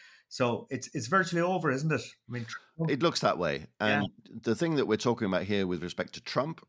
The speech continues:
Speaker 2: and the thing that we were just talking about in the context of markets is narratives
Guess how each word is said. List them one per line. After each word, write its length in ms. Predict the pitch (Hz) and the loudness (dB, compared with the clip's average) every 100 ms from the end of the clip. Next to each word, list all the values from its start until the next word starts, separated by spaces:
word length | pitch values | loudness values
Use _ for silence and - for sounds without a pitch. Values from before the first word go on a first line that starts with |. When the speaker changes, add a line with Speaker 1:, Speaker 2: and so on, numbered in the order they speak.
| - | -6
Speaker 2:
and 180 | 98 95 | -2 -2
the 40 | |
thing 260 | 90 104 101 | -4 -8 -8
that 100 | - | -6
we 140 | 98 | -6
were 320 | 90 - 90 | -6 -8 -10
just 280 | 92 117 - | 0 0 0
talking 380 | 107 90 - 87 | -2 -4 -4 -4
about 340 | 82 90 87 | 0 0 0
in 80 | 90 | -4
the 80 | 87 | -6
context 540 | - 95 87 85 - | -2 -4 -2 -8 -8
of 120 | 85 69 | -10 0
markets 680 | 98 110 - 60 - - | 2 2 -2 -10 -10 -10
is 140 | 92 101 | -8 2
narratives 640 | 131 113 - 65 - - | 4 4 0 -10 -12 -18